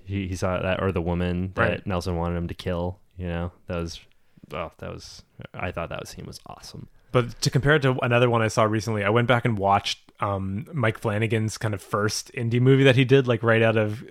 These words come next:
Speaker 2: school. So
Speaker 1: Okay.
Speaker 2: this is right before, um, before Oculus, before Hush. Um, was there one? What's one of his earlier ones too? I think it's around, uh, right around that time. But in two thousand eleven, he had a movie called Absentia.
Speaker 1: Okay.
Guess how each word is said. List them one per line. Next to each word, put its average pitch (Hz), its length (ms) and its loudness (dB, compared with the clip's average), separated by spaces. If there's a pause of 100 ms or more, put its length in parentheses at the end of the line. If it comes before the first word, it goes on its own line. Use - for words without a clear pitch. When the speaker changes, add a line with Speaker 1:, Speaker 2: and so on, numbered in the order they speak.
(180)
Speaker 2:
school. 127 340 0
So 110 140 0
Speaker 1:
Okay. 104 80 0
Speaker 2:
this 95 80 2
is 92 100 -4
right 107 180 0
before, 104 720 2 (520)
um, 101 560 0
before 127 340 2
Oculus, 104 540 2
before 107 840 0 (380)
Hush. - 560 -2 (580)
Um, 98 380 -6
was 104 120 -6
there 120 140 0
one? 123 220 -2 (100)
What's 123 240 -2
one 127 140 0
of 123 80 0
his 107 80 -4
earlier 104 300 0
ones 92 360 -4
too? 95 280 -4 (320)
I - 20 -8
think 123 120 0
it's 120 100 -4
around, 113 320 4
uh, 117 60 -2
right 107 200 2
around 107 220 2
that 98 100 -2
time. 98 220 -2
But 117 160 -2
in 123 140 0
two 131 120 0
thousand 127 300 6
eleven, 101 400 2
he 107 100 0
had 101 100 2
a 101 40 -2
movie 101 220 -2
called - 260 0 (120)
Absentia. 113 640 -2 (1300)
Speaker 1:
Okay. 143 340 2